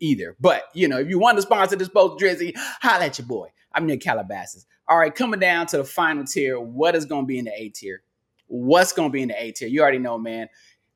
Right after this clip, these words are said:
Uh, as somebody who used to work for H and M, I used to work for H and M ten years ago at this point now. I used to work for H and M in,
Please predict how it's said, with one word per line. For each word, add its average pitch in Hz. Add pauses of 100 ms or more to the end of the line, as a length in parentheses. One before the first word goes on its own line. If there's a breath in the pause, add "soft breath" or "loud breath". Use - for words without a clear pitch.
Uh, 165
as 170
somebody 262
who 208
used 202
to 165
work 165
for 180
H 151
and 120
M, 107
I 120
used 185
to 208
work 185
for -
H 160
and 147
M 127 (140)
ten 214
years 143
ago 117
at 110
this 139
point 101
now. 104 (420 soft breath)
I 135
used 190
to 208
work 180
for -
H 170
and 127
M 147 (180)
in, 127